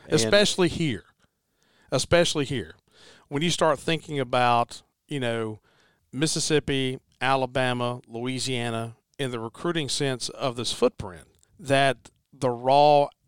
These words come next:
Speaker 2: athletic type of player is here that you can put on the defensive side. Now, I may have to go out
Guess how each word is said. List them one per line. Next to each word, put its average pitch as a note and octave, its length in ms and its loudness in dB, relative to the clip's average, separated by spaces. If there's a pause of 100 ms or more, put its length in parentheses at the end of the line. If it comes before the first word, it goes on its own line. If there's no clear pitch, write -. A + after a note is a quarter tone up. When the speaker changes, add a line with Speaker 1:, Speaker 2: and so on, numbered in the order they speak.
Speaker 2:
athletic B2+ 560 -2
type B2 340 -2
of A2+ 140 -12
player C3 440 -2
is A#2 200 -6
here F2 340 -12 (320)
that C3 240 -2
you D#3 80 -4
can C3 180 -6
put D#3+ 200 0
on C#3 100 -2
the A#2 80 -6
defensive A2+ 580 -8
side. F2+ 420 -8 (680)
Now, E3 200 4
I F3 40 4
may F3 140 4
have D3 220 2
to B2 80 -6
go C#3 260 0
out C3+ 540 2